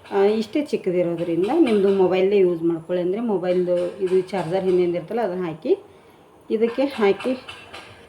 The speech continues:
ಯೂಸ್ ಮಾಡ್ಕೊಳ್ಳಿ ಅಂತ ಹೇಳಿದ್ದಾರೆ. ಆ, ಚಾರ್ಜರು ಇಲ್ಲಿ ಮೈಕಿಗೆ ಚಾರ್ಜಿಂಗ್ ಯೂಸ್ ಮಾಡಬೇಕು. ಆ, ಇದಕ್ಕಲ್ಲ,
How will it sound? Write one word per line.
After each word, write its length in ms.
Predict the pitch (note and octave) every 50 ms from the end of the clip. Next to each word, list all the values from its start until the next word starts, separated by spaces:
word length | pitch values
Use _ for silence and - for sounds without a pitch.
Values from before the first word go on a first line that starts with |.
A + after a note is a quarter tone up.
| - - - - -
ಯೂಸ್ 200 | G3+ G#3+ G#3 F#3+
ಮಾಡ್ಕೊಳ್ಳಿ 460 | F#3+ G3+ F3+ E3+ - - F#3 F#3 F#3+
ಅಂತ 140 | F#3+ G3+ G3
ಹೇಳಿದ್ದಾರೆ. 760 | G3+ F#3+ F3 E3+ E3 D#3+ E3 E3 F#3+ A#3+ E4 - - - - - - - - - _ _ _ _ _ - - _ - - - - - - - - - - - - - - - - - - -
ಆ, 260 | G3 F#3+ F#3+ F#3 F3+ F3+ F3+ -
ಚಾರ್ಜರು 440 | - G3+ F#3 F3 D#3 F3 F3 F#3 A3+ D4+ F#4+ - - - - - - - - - - - - - - - - - - - - - - - - - - - - _ - - - _ _ _ _ _ - - - _ _ _ - - - - - - - -
ಇಲ್ಲಿ 220 | F#3 F#3 F3+ -
ಮೈಕಿಗೆ 640 | - G3 F#3+ F#3+ G3+ G#3 G3+ - A#3 G3+ E3+ F3 E3 - - - - _ - - -
ಚಾರ್ಜಿಂಗ್ 520 | G3 G3 F3 E3+ E3 F#3 F#3 F#3 F#3 F#3+
ಯೂಸ್ 240 | G3 F#3 F3+ E3+ E3
ಮಾಡಬೇಕು. 420 | F3+ E3 D#3 D#3 D#3 - - G#3+ B3+ E4+ - - - - - - - - - _ _ _ - -
ಆ, 260 | A3 G#3+ G#3 G3+ G3+
ಇದಕ್ಕಲ್ಲ, 560 | G3 G3 G3 F#3 A3 A3 - G#3+ F3+ F3